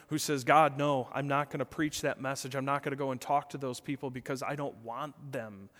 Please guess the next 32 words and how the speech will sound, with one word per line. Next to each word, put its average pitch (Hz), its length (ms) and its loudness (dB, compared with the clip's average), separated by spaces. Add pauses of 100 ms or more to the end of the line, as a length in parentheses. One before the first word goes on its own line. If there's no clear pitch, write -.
(300)
in 131 160 -2
your 123 180 -2
kingdom." 113 480 -12 (1800)
Let 147 180 -2
us 131 160 -2
truly 139 340 -2
love 127 380 2
our 123 180 0
neighbors 120 440 -8
because 131 320 -6
we 143 120 -4
want 120 440 -2
them 98 280 -8 (1080)
in 131 440 -4 (280)
the 135 80 -6
kingdom. 117 420 -6
We 135 140 0
want 147 240 4
to 135 40 0
participate 135 640 -4
in 127 80 -4
the 117 80 -6
kingdom 123 340 -6 (300)
with 143 460 4 (320)
all 127 360 2
of 107 140 -6
them. 101 160 -12 (2000)
Will - 80 -16
you 147 80 -12
pray 120 220 -10
with 120 180 -10
me? 120 180 -12